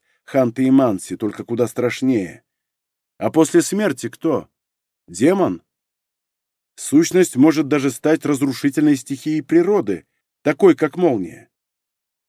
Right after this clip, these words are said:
В салоне машины словно бы сгустился мрак. Ответ тяжёлым, как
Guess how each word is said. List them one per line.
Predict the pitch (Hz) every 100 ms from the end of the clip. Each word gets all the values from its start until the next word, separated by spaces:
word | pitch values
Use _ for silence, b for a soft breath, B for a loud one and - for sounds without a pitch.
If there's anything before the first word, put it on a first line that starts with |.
| _ _ _
В |
салоне | - 113 180 202
машины | 190 170 - 208 170
словно | - 185 175 165
бы | 151
сгустился | 135 135 123 156 143 - 127
мрак. | 117 98 85 _ _ _ _ _ _ _ _ -
Ответ | 110 - 180 214
тяжёлым, | - 180 156 208 185 151
как | 160